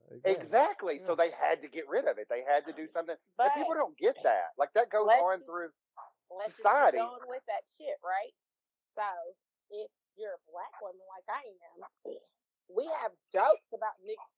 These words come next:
Speaker 3: with turtlenecks and duck butter
Speaker 2: Of course. Yeah. I
Speaker 3: because
Speaker 2: mean, of course
Speaker 3: we got
Speaker 2: it,
Speaker 3: all that
Speaker 2: but
Speaker 3: extra motherfucking skin.
Speaker 2: Right. Yeah. I mean, no, I get,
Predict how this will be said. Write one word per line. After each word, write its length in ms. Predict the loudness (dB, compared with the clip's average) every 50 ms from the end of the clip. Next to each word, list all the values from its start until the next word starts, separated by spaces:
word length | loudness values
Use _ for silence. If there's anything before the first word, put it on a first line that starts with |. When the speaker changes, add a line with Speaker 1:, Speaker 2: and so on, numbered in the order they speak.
| _ _ _ _ _ _ _ _ _ -18 -18 -16 _
Speaker 3:
with 100 | -16 -16 -8 -4
turtlenecks 540 | -2 -2 -2 -2 -4 -4 -4 -4 _ _ _ -14
and 100 | -10 -4 0
duck 160 | 0 0 -2 -2 -6
butter 300 | -6 -4 -6 -8 -12 -12 _ _ _ _ _ _ _ _ _ _ _ 0
Speaker 2:
Of 120 | 0 0
course. 380 | 2 4 4 4 4 4 2 -2 _ _ _ _ -8
Yeah. 180 | -4 -2 0
I 400 | 2 2 2 0 -4 -6 -6 -4
Speaker 3:
because 40 | -4
Speaker 2:
mean, 100 | -4 -6 -8 _ _ _ _ -8 -8
of 80 | -6 -4
course 220 | -2 -4 -4 -4 -6
Speaker 3:
we 40 | -6
got 80 | -4 -4
Speaker 2:
it, 40 |
Speaker 3:
all 80 | -4 -2
that 140 | -2 -2 0 -2
Speaker 2:
but 60 | -2
Speaker 3:
extra 220 | -4 _ -10 -8 -6
motherfucking 460 | -6 -6 -6 -4 -4 -4 -6 _ _ _
skin. 260 | -14 -12 -12 -12 -14 -18 _ _ -16 -16 -16 -16 _ _ _ _ _ _ _ _ _ 0
Speaker 2:
Right. 320 | 2 2 2 2 0 -2 -6 _ _ _ _ _ _ _ _ -20 -20 -20 _ _ _ _ _ _ _ _ _ _
Yeah. 280 | -4 -2 -2 -2 -2 -4 -6 -6
I 60 | -4
mean, 140 | -4 0 2
no, 120 | 4 4
I 120 | 6 4 4
get, 300 | 2 2 4 6 6 6